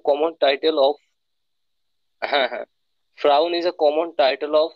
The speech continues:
ভাই এটা তো বুঝতে পারছি, একটু যদি বড় করেন, monarchs of, আহ, an-, আহ, ancient Egypt from the, ভাই এটা কি তারপরে?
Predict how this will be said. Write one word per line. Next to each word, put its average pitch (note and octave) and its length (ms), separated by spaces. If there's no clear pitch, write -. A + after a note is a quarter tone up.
ভাই C3+ 140
এটা C#3+ 140
তো D3+ 100
বুঝতে C3+ 260
পারছি, C3+ 240
একটু B2 240
যদি C3+ 280
বড় A#2+ 140
করেন, C3 240
monarchs C3+ 460
of, C#3 220
আহ, F#3+ 200
an-, C3+ 300
আহ, A#2 320
ancient D#3 540
Egypt C#3 340
from C#3 260
the, C3 180
ভাই B2+ 160
এটা C#3 120
কি D3+ 180
তারপরে? C#3+ 320